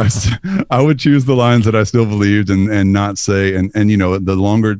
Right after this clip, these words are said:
time went on, the less of that creed that I said, 'cause I just started to believe less and less of it. But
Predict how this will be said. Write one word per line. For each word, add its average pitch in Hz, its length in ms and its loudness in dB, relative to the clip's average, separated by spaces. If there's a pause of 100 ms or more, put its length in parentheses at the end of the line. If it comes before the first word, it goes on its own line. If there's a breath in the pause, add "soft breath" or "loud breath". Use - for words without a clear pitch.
(120)
time 101 480 0
went 90 180 0
on, 90 300 0
the 85 80 -2
less 87 300 -2
of 90 100 -6
that 82 160 -4
creed 87 220 -4
that 80 100 -10
I 78 80 -4
said, 85 460 -4
'cause - 180 -10
I 80 80 -6
just 80 160 -12
started 87 200 -4
to 78 60 -8
believe 80 240 -8
less 78 200 -8
and 85 80 -4
less 80 180 -4
of 76 100 -16
it. 76 120 -12
But 80 180 -6